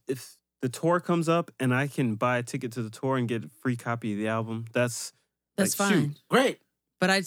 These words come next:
Speaker 2: I still think that, like, it, if, if you're gonna talk about sales, like, it should be by downloads.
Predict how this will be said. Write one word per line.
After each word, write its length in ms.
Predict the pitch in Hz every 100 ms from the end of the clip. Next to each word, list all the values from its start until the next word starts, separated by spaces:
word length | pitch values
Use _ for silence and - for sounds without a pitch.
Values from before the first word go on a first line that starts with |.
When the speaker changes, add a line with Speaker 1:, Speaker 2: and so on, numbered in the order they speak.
| -
Speaker 2:
I 100 | 190
still 300 | - - 208
think 260 | 190 180 170
that, 240 | 160 -
like, 220 | 156 139 - _ _ _ _ _ _ _ _ _ _ _ _ _
it, 220 | 165 156 _ _ -
if, 200 | 160 170
if 240 | 143 165
you're 80 | 185
gonna 140 | 180 175
talk 180 | 185
about 220 | 170 160 147
sales, 500 | 147 147 156 170 - _ _ _ -
like, 140 | 147
it 80 | 151
should 180 | 165 156
be 120 | 151
by 200 | 143 135
downloads. 640 | 135 127 - 107 - -